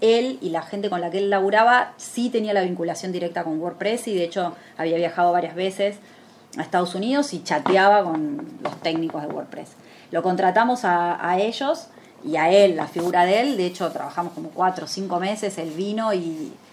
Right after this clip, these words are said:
inclusive intentó hacer capacitación con la gente de tecnología. Eh, y él hizo, digamos, toda la transformación técnica, ¿no? Eh, y recuerdo que, digamos, el vínculo era a través de él, eh,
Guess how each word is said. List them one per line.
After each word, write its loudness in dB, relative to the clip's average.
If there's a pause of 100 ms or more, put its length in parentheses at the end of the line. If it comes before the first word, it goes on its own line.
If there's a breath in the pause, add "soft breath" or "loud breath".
(100)
inclusive -4
intentó -4
hacer -4
capacitación -8
con -6
la -4
gente -6
de -8
tecnología. -6 (680 loud breath)
Eh, 4
y 4
él 8
hizo, 2
digamos, -6
toda 4
la -4 (280)
transformación -4
técnica, -4
¿no? -6 (100)
Eh, -8 (1000 loud breath)
y -2
recuerdo 2
que, 2
digamos, 0
el -2
vínculo 0
era 4
a 0
través -2
de 2
él, -2 (120)
eh, -4